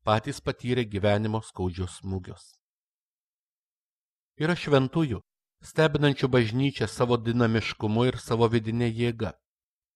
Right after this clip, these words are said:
Tačiau yra ir tokių, kurie kuria ją savo visiems matoma auka ir kančia, savo sugebėjimu atlaikyti gyvenimo vargus.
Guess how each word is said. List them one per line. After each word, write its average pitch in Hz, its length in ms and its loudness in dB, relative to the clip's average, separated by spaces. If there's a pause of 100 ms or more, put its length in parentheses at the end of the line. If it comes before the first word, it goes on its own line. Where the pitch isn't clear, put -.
(180)
Tačiau 113 340 2
yra 110 160 6
ir 107 160 6
tokių, 151 460 -2 (720)
kurie 131 220 4
kuria 156 300 4
ją 139 240 8
savo 131 380 2
visiems 135 580 -2
matoma 120 540 0
auka 101 320 2
ir 98 160 0
kančia, 101 460 -4 (720)
savo 113 260 4
sugebėjimu 123 640 0
atlaikyti 117 680 -6 (260)
gyvenimo 101 480 0
vargus. 101 540 -8